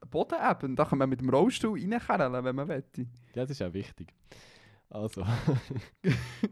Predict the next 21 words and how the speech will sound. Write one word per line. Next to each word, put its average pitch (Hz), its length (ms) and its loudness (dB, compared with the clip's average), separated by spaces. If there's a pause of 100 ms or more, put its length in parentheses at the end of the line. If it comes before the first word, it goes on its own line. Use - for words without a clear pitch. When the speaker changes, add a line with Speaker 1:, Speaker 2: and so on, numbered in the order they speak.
Speaker 2:
schön - 320 4
haben 165 160 6
wir 135 80 0
Speaker 1:
Gut. - 60 -6
Speaker 2:
darüber - 220 2 (100)
geredet. 135 400 0
Speaker 1:
Wir 170 100 6
werden 165 260 4
älter, 143 500 -2
man 143 160 2
merkt's. 131 480 0 (360)
Speaker 2:
<laughs> - 0 -
Ja. 127 100 2 (2250)
Speaker 1:
Nächste 156 320 -6
Woche 160 140 -2
dann 147 100 0
die 131 80 -6
grosse 139 320 -2
Rollatoren-Empfehlungsfolge. 135 1600 2 (160)
Speaker 2:
<laughs> - 280 0
Genau. - 200 2